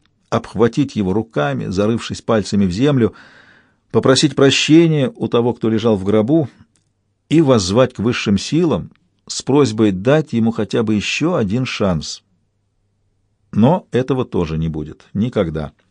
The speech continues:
Майрон услышал за спиной шаги и прикрыл глаза. Все происходило так, как он ожидал.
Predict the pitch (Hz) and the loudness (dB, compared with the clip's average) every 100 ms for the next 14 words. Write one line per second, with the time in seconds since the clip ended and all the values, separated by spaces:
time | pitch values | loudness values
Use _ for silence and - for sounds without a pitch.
0 | _ _ - _ _ _ _ _ _ _ | _ _ -20 _ _ _ _ _ _ _
1 | _ _ _ _ - 110 135 147 139 135 | _ _ _ _ -2 2 4 6 4 4
2 | 135 131 143 147 143 117 113 - 131 127 | 0 0 4 4 4 2 0 -2 0 2
3 | 113 113 98 135 156 101 98 - 120 104 | 2 2 0 -2 -2 -4 -6 -6 -6 -2
4 | 92 82 76 - _ _ _ _ _ _ | -2 -2 -6 -10 _ _ _ _ _ _
5 | _ _ _ _ - 98 110 110 117 113 | _ _ _ _ -4 -2 0 -2 -2 0
6 | 113 - 110 110 117 113 113 127 90 73 | -2 -2 -2 -2 -2 0 0 -2 -4 -8